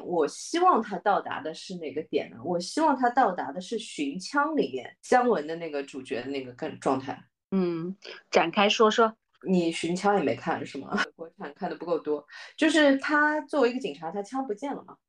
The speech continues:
Speaker 1: 他用了各种各样的办法，就是很，很多天了，然后最后终于找到了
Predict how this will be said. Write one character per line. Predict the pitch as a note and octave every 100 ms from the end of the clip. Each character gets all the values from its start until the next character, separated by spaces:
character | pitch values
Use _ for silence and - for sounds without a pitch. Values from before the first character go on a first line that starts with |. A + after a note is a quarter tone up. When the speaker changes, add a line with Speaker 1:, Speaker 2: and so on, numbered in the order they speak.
| _ _ -
Speaker 1:
他 |
用 | B3 C4+
了 | A3+
各 | C#4+
种 | D#3
各 | D#3
样 | D3
的 | C#3+
办 | C#3+ C3+
法， | C3+ C3 -
就 | G3
是 | F#3+ F3+
很， | E3+ E3+ F#3+
很 | F#3+ D#3+
多 | F3 G3+
天 | B3+ B3+
了， | A3+ C3+
然 | D3
后 | F#3+
最 | F#3+ A3
后 | A3+ G3
终 | F#3+ C#4+ B3+
于 | F3+
找 | - -
到 | D3+ C#3+
了 | C3